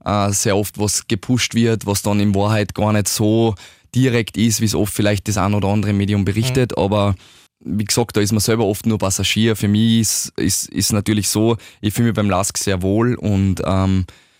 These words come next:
Speaker 1: ich bin auch die letzten Jahre immer sehr, äh, stolzer Bestandteil von dem Verein gewesen und, ähm, hab immer alles Mögliche versucht, ähm, im Interesse vom Verein und im Interesse von, von der Mannschaft, äh, zu handeln und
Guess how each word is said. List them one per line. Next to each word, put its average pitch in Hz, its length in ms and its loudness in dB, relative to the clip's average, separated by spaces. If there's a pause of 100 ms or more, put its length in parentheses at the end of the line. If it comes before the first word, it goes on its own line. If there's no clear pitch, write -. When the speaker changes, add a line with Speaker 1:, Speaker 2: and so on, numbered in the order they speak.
(240)
Speaker 1:
ich 104 120 -2
bin 120 160 0
auch 120 240 2
die 123 80 -2
letzten 120 320 0
Jahre 120 340 0
immer 120 420 2
sehr, 120 580 0
äh, 110 40 -2
stolzer 127 440 0
Bestandteil 117 580 0
von 117 160 0
dem 113 120 0
Verein 107 340 0
gewesen 117 460 0
und, 104 520 2
ähm, 104 460 2 (320)
hab 107 240 -2 (160)
immer 127 340 2
alles 110 220 0
Mögliche 110 340 0
versucht, 113 540 -2
ähm, 101 520 0
im 107 160 0
Interesse 107 460 0
vom 113 180 -4
Verein 107 360 0
und 104 80 2
im 101 140 2
Interesse 101 340 0
von, 101 260 0
von 110 140 -2
der 98 60 2
Mannschaft, 107 520 0
äh, 85 160 -2
zu 98 200 -2
handeln 107 440 0
und 98 300 0